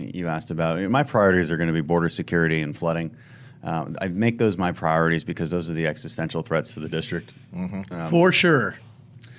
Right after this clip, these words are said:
Speaker 1: And, uh, with, with, with respect to border security, we've got over fifty thousand apprehensions, uh,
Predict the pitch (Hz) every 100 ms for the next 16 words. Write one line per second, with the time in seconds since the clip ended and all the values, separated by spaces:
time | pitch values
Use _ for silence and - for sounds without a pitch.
0 | - - - 92 85 82 82 78 76 -
1 | - - 85 92 92 87 95 85 87 92
2 | - 98 80 80 78 - 82 78 76 78
3 | 73 76 - 82 76 73 - 78 80 80
4 | 80 76 76 80 78 78 80 76 73 71
5 | - - 71 73